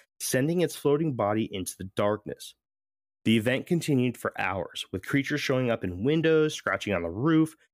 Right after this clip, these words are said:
floating across the lawn, and scr-, scaring the crap out of everyone in the farmhouse at night. After an encounter with the creatures,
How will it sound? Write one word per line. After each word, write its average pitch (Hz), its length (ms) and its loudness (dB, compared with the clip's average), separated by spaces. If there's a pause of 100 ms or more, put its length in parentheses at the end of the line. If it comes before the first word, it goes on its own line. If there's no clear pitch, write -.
(160)
floating 190 340 2
across 143 340 0
the 117 80 -4
lawn, 113 380 2
and 104 100 -2
scr-, - 460 -2
scaring 156 480 0
the 90 180 -2
crap 147 400 0
out 92 120 0
of 90 120 -6
everyone 123 440 0
in 117 60 0
the 101 60 -2
farmhouse 107 540 -2
at - 100 -10
night. - 200 -12 (920)
After 98 300 -2
an 123 40 2
encounter 131 340 -2
with 131 120 0
the 113 60 -10
creatures, 104 640 -2